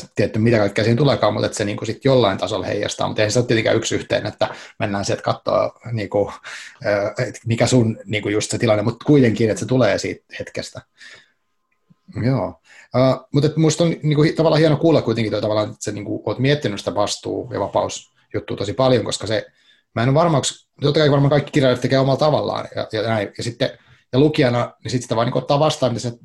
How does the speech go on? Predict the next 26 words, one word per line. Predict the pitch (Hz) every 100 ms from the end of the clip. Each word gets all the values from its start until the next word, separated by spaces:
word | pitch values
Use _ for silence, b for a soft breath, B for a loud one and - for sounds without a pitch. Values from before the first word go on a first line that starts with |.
| -
mitä | 127
se | 120 117
sit | 113 -
tulee, | 180 160 131 123 -
ja |
toki | 117 123 117 113
sit | 117 - -
on | 120
ne | 120
omat | 127 113
tulkinnat | - 104 - 104 98
ja | 113
omat | 104 101
niinku, | 120 113 127 B B
ja | 113
musta | 120 -
on, | 120 - -
mä | 117
oon | 117
samaa | 131 127
mieltä | 120 117
tossa, | 110 95
että |
siinä | - 107
on |
joku, | 113 123 117